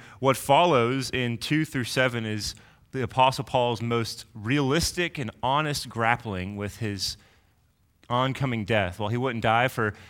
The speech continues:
some years after he wrote this, suddenly his death, he was perhaps faced with his death in a new way, the possibility of his death. And so we have chapter four, which constantly expresses this idea that Christians are, really, we, all of us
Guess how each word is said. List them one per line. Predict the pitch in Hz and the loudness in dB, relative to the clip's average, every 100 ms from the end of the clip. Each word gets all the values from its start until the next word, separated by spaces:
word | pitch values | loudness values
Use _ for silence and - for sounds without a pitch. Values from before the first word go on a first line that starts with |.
| - | -8
some | - 156 | 0 2
years | 151 139 | 4 6
after | 139 147 135 | 8 8 4
he | 139 | 0
wrote | 110 165 - | 4 2 2
this, | 113 113 | 0 2
suddenly | - 147 160 147 | 2 0 2 0
his | 120 123 160 | 0 2 2
death, | 110 143 143 127 | 2 4 4 2
he | 147 | -2
was | 135 | -2
perhaps | - 143 131 | 2 0 0
faced | - 160 160 | 0 2 2
with | 135 | -2
his | 113 | -6
death | 90 110 107 | -2 -2 -2
in | 107 | -6
a | |
new | 107 123 127 | -2 -2 -2
way, | 120 113 90 87 87 - - - | 0 0 -2 -6 -10 -20 -20 -16
the | |
possibility | 98 117 110 98 117 120 107 | -6 -4 -4 -4 -4 -2 -4
of | 90 | -6
his | 85 | -8
death. | - 87 - | -12 -12 -10
And | |
so | 104 127 123 120 - - - | -2 2 2 0 -10 -16 -2
we | 127 | 4
have | 127 127 110 - - | 6 6 4 -10 -8
chapter | - 139 139 139 | 4 6 6 2
four, | - 151 160 131 | 0 2 2 2
which | 110 110 | 0 -4
constantly | - - 156 170 - 165 151 147 | -6 -2 0 0 -2 -4 -2 -2
expresses | 127 - - 139 123 | -4 -6 0 0 0
this | 110 123 | -4 -2
idea | 107 104 101 | -2 -2 -4
that | 101 | -6
Christians | - 196 190 - 107 117 156 - - _ _ _ _ _ _ _ _ | 0 2 2 2 -2 -2 -6 -8 -10 _ _ _ _ _ _ _ _
are, | 113 117 113 113 117 127 127 | 2 4 4 4 0 -6 -2
really, | 156 156 | 2 2
we, | 131 | 2
all | 123 160 190 | 4 4 4
of | 117 | 2
us | 95 92 - | 0 -2 -4